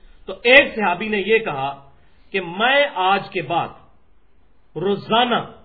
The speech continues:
پوری رات کا قیام کیا کروں گا اور رات کو سویا نہیں کروں گا۔ دوسرے صحابی نے کہا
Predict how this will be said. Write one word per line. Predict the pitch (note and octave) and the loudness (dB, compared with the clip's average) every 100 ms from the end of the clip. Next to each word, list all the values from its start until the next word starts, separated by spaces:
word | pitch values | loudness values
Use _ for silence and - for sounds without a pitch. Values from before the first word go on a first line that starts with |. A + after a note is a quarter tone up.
| - - - | -20 -20 -10
پوری | C#4+ E4 D4 | 0 2 4
رات | A3 A#3 A#3+ | 6 4 2
کا | A3 | -4
قیام | G3 G3+ B3 | -2 0 0
کیا | G#3+ B3 | 0 -2
کروں | A#3+ A#3+ B3+ | 0 -2 -4
گا | A#3 - - - - - | -6 -8 -18 -20 -20 -8
اور | G3 | 0
رات | G#3 A#3 | 4 4
کو | A#3 | 0
سویا | G#3 F#3+ F3 | -6 -4 -4
نہیں | B2 | -6
کروں | G2+ F#2 | -14 -18
گا۔ | E2+ - - - - - - - - - - - - - - - - - | -20 -20 -20 -20 -20 -20 -20 -20 -20 -20 -20 -20 -20 -20 -20 -20 -20 -12
دوسرے | C3+ B3 A#3 D4 | -8 -6 -4 -6
صحابی | A3+ A3 G3 | -2 0 0
نے | A3+ A3 | -2 -2
کہا | G3+ F3 F3 - | -2 -4 -4 -8